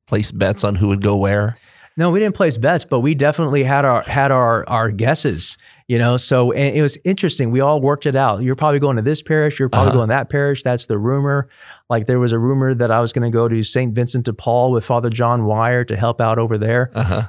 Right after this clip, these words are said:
Speaker 2: Nobody saw Sacred Heart as one of the possible, 'cause I went to Sacred Heart in Conroe. So
Speaker 1: Uh-huh.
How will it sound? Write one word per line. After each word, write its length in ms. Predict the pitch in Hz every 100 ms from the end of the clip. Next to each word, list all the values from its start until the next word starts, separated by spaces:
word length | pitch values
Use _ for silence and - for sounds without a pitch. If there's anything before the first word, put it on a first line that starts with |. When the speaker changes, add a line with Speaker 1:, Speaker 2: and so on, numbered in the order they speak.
| -
Speaker 2:
Nobody 440 | 123 139 143 135
saw 500 | 120 - 120 110 104 - -
Sacred 380 | - 120 110
Heart 340 | 104 113 98 - -
as 400 | 101 98 - -
one 220 | 117 117
of 80 | 107
the 80 | 107
possible, 400 | - 110 - 131
'cause 100 | 127
I 60 |
went 160 | 127 113
to 40 |
Sacred 300 | 107 113 107
Heart 140 | 117 98
in 80 |
Conroe. 500 | 95 113 110 101 98
So 140 | 110 110
Speaker 1:
Uh-huh. 260 | 107 101